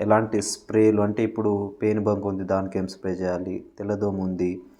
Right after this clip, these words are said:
ఆ తర్వాత ఇంకోటి ఏందంటే పింక్ బోల్ వామ్‌కు ఎలా అరికట్టాలి, స్టార్టింగ్ నుంచే అది మనం చేసుకోవాల్సి అయితే ఉంటది.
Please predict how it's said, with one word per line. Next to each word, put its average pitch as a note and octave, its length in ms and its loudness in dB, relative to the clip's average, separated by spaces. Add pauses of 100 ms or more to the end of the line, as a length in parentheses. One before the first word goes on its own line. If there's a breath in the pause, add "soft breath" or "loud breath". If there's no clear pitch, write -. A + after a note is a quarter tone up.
(360 loud breath)
ఆ F#2+ 80 2
తర్వాత G#2 640 4
ఇంకోటి G#2 300 0
ఏందంటే G#2 260 0
పింక్ G#2 240 -4
బోల్ G#2 220 2
వామ్‌కు G2+ 480 0
ఎలా G#2+ 240 4
అరికట్టాలి, G2 800 2
స్టార్టింగ్ G2+ 420 4
నుంచే A2 260 2
అది G2+ 140 2
మనం F#2+ 200 -2
చేసుకోవాల్సి F#2+ 480 0
అయితే F#2 180 -4
ఉంటది. F#2 360 -8